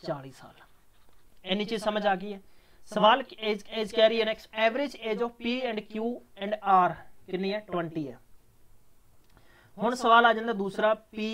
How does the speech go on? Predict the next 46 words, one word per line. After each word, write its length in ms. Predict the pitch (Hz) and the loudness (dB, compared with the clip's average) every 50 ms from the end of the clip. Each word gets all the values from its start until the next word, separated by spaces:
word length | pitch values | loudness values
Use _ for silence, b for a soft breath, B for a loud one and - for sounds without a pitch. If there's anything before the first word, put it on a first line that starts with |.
| 233 240 240 247 240 - - | -2 -2 -2 -4 -6 -8 -6
plus 340 | 220 214 214 214 214 214 - - - - - 196 | 0 2 4 4 4 2 -4 -18 -20 -20 -14 -12
Q 180 | 190 214 214 226 226 240 240 240 - | -8 -8 -6 -4 -4 -4 -6 -6 -8
plus 340 | - 202 196 196 190 - - - - 185 185 180 180 185 196 | -6 -4 -4 -4 -4 -6 -10 -12 -4 -2 0 2 4 2 2
R 40 | |
is 320 | 208 - 190 185 180 160 170 165 | 0 -2 -6 -6 -6 -6 -6 -8
equal, 280 | - 165 160 156 156 - - - - - _ b b b b b b b b - | -4 -2 -2 -2 -2 -4 -16 -20 -20 -20 _ b b b b b b b b -10
P 180 | - 202 214 220 208 214 | -6 -4 -4 -4 -4 -2
plus 260 | 214 214 214 - - 214 | -2 -2 -2 -4 -8 -10
Q 160 | 208 214 214 | -8 -6 -6
is 120 | 208 185 220 | -4 -2 0
R, 140 | 208 202 202 - - - 185 180 185 | 0 0 -2 -4 -8 -8 -2 0 2
R 40 | 190 | 2
is 160 | 196 190 202 | 2 0 -4
equal 260 | 196 196 202 202 208 | -8 -8 -8 -8 -8
twenty 540 | - 202 196 190 190 190 185 - 240 240 233 233 | -8 -6 -6 -4 -4 -4 -6 -6 -6 -4 -4 -4
plus 280 | 226 - 208 196 196 190 | -4 -4 -4 -4 -4 -4
three 380 | - - _ - 202 208 214 | -6 -12 _ -10 -8 -8 -8
is 260 | - - _ - 165 | -12 -14 _ -14 -14
equal 240 | 185 185 - 190 - _ _ _ | -12 -12 -12 -14 -14 _ _ _
ਕਿੰਨਾ 120 | - 180 180 _ - | -10 -10 -10 _ -12
ਹੈ? 60 | 208 | -16
ਸਿਕਸਟੀ 400 | - _ _ - - - 170 156 | -16 _ _ -16 -10 -8 -6 -6
ਇਅਰਸ। 200 | 147 139 - - - - - - | -8 -10 -14 -20 -20 -12 -6 -4
ਸੱਠ 160 | 190 185 - | -4 -2 0
ਸਾਲ 200 | - 220 214 196 | 0 0 0 0
ਹੋ 120 | 196 190 190 | 0 -6 -6
ਗਿਆ, 140 | 196 196 196 _ - b b b b b b b b b | -8 -10 -14 _ -20 b b b b b b b b b
ਸੱਠ 240 | b - - 220 220 | b 2 2 2 2
ਸਾਲ 200 | - - 247 240 | 4 2 2 2
ਹੋ 140 | 226 226 214 | 2 0 -2
ਗਿਆ 120 | 214 226 | -2 -2
ਕਿ 100 | 220 233 | -4 -4
ਨਹੀਂ 100 | 226 226 | -6 -6
ਹੋ 120 | 214 214 214 | -4 -4 -2
ਗਿਆ? 120 | 220 220 | -2 -2
ਬਿਲਕੁਲ 340 | 185 190 196 196 - 233 226 | -2 -2 -4 -4 -4 -6 -6
ਕਲੀਅਰ 260 | 220 - 220 226 208 | -6 -6 -6 -6 -6
ਹੈ। 100 | 202 95 - _ b b b b b b b b b | -8 -10 -18 _ b b b b b b b b b
ਤਾਂ 80 | - 240 | 2 2
present 480 | 233 - - 226 226 214 247 285 302 285 - - 226 220 | 2 4 2 2 2 4 2 -2 -2 -4 -6 -4 -2 -2
age 140 | 226 214 240 233 | 0 0 -2 -2
of 60 | 233 - - - 208 196 196 202 | -4 -6 -8 -2 0 2 2 2
R 20 | |
ਦੀ 160 | 196 214 220 196 | 0 0 2 2
ਗੱਲ 200 | 208 196 190 185 | 2 4 4 2
ਹੈ, 200 | 208 220 - | 0 0 -2